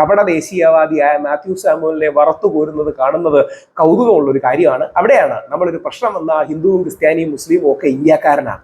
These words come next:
മാത്യു സാമുവൽ അതിനിടയ്ക്ക് പോലും നമ്മുടെ ജനങ്ങളെ ഭിന്നിപ്പിക്കാൻ നോക്കുന്ന ഒരു വ്യക്തിയാണ്. അതിൻ്റെ ഇടയിൽ പോലും നമ്മുടെ നാട്ടിൽ പാകിസ്ഥാനിലെ തീവ്രവാദികൾ ചെയ്യുന്ന വിഭാഗീയത ഉണ്ടാക്കൽ ചെയ്യുന്ന ഒരു വ്യക്തിയാണ്. അപ്പൊ അത് അവ-, അവരുടെ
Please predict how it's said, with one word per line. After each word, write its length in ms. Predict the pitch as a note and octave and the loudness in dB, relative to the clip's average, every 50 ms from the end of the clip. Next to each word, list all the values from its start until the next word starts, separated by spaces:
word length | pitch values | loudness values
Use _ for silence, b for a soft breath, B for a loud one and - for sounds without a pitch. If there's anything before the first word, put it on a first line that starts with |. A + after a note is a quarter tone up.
| _ b b b b - | _ b b b b -4
മാത്യു 300 | D#3 D#3+ E3 E3 G#3+ G3+ | -2 -2 -2 0 -2 -2
സാമുവൽ 480 | F3+ - A3+ F#3+ F#3+ F#3+ G3+ G3 F#3 E3 | 0 0 2 2 4 4 4 4 4 4
അതിനിടയ്ക്ക് 560 | D#3+ E3 A3 A3 F#3+ D#3 E3 E3 E3+ - A3+ | 4 2 0 0 -2 -2 -2 -2 -4 -4 -6
പോലും 340 | G3 F3 F3+ F#3 F#3+ F#3 D#3+ | -2 0 0 0 0 -2 -2
നമ്മുടെ 260 | D3+ C#3+ D#3 D#3+ E3+ | -2 -2 0 -2 -2
ജനങ്ങളെ 440 | D3+ D3+ C#3+ D3+ E3 E3 E3 E3 D#3 | -2 -2 -4 -4 -2 -2 0 0 -2
ഭിന്നിപ്പിക്കാൻ 680 | B2+ B2+ C#3 C#3+ F#3+ G#3 - G3+ F#3 F#3 F#3+ F3 D3 | -2 -4 -10 -8 -8 -8 -8 -8 -8 -4 -4 -4 -4
നോക്കുന്ന 440 | C3+ C3 B2+ - D3+ C#3 C#3 C3 C3 B B B B B B C3+ | -6 -10 -10 -8 -4 -2 -2 -2 -2 B B B B B B 0
ഒരു 100 | C3 C#3 | 0 2
വ്യക്തിയാണ്. 540 | C3+ B2 A#2 - - G3+ F3+ D#3+ D3 D#3 E3+ | 2 0 -4 -2 0 2 2 2 2 0 0
അതിൻ്റെ 400 | D#3 - D#3 - - G#3+ E3 D#3+ | 0 0 0 0 0 -2 0 0
ഇടയിൽ 360 | D#3 F3+ G3+ A#3+ B3 G#3 - | 2 4 4 2 2 2 2
പോലും 380 | G#3+ G3 F#3+ F#3+ D#3 B2 A#2+ C#3 | 2 2 2 2 0 -4 -4 -4
നമ്മുടെ 280 | D3 D3+ F#3 D#3+ A3 | -4 -2 0 0 0
നാട്ടിൽ 400 | G#3 D#3+ D3 D3 - E3+ C#3+ - b b b b b - | 0 0 -2 -2 -4 -4 -8 -8 b b b b b 0
പാകിസ്ഥാനിലെ 680 | E3 D#3+ F3 F3+ G#3+ G#3 - - G3+ G3 G3+ G#3 G#3 G3+ | 2 2 2 0 -4 -8 -2 0 0 0 0 0 -2 -4
തീവ്രവാദികൾ 800 | G3 - F3 F3+ E3+ G#3 G#3 G#3 G3+ G3+ G3 G#3 G3 G3 F#3+ F3 | -4 -4 -4 -2 0 2 2 4 4 4 4 2 0 0 -2 -2
ചെയ്യുന്ന 340 | - D#3+ D3+ E3 F3 F3 | -2 -4 -4 -4 -4 -4
വിഭാഗീയത 720 | E3 D3+ C#3+ C3+ B2 F#3 G3 G3+ G#3 G3+ A3+ A3 G3 G#3 F3+ | -4 -4 -6 -4 0 2 2 2 2 0 0 0 0 0 0
ഉണ്ടാക്കൽ 440 | C#3+ C3 D3 D3 D3 D3 D3 D3 C#3 | -2 0 0 0 0 -2 -6 -8 -8
ചെയ്യുന്ന 360 | C#3+ C3+ C#3 C#3+ D#3 D#3+ D3 | -8 -6 -6 -6 -6 -6 -8
ഒരു 60 | C3+ | -10
വ്യക്തിയാണ്. 440 | B2 A2 - - E3+ D3 C3 C3+ - | -10 -12 -8 -2 -2 0 -2 -2 -6
അപ്പൊ 500 | - - _ - - - _ - F3 D#3+ | -10 -20 _ -20 -20 -16 _ -2 0 0
അത് 220 | - - C#3 - | 2 2 0 0
അവ-, 180 | - - D3+ - | 0 2 2 2
അവരുടെ 380 | - D#3+ E3 F3 F3 F3 F3+ | 4 4 2 4 4 2 2